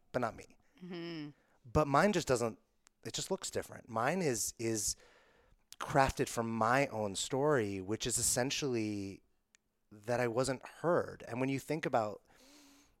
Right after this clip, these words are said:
Speaker 1: parents, like, of course parents don't listen to a seven-year-old.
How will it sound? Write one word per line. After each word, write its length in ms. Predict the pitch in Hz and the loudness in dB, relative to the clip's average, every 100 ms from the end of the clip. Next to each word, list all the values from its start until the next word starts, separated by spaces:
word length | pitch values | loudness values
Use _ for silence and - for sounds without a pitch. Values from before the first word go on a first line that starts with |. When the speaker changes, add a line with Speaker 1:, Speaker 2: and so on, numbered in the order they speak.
| _ _ | _ _
Speaker 1:
parents, 520 | - 160 170 110 - 147 | -2 2 2 2 0 -6
like, 80 | |
of 80 | - | -6
course 260 | - - - | -4 -2 -2
parents 380 | - 107 101 95 | -4 -4 -4 -4
don't 220 | 104 92 | -6 -4
listen 260 | 101 98 107 | -2 -2 -2
to 140 | - | -4
a 60 | 95 | -2
seven-year-old. 880 | - - 104 98 98 92 87 82 | 2 4 2 0 -4 -2 -2 -4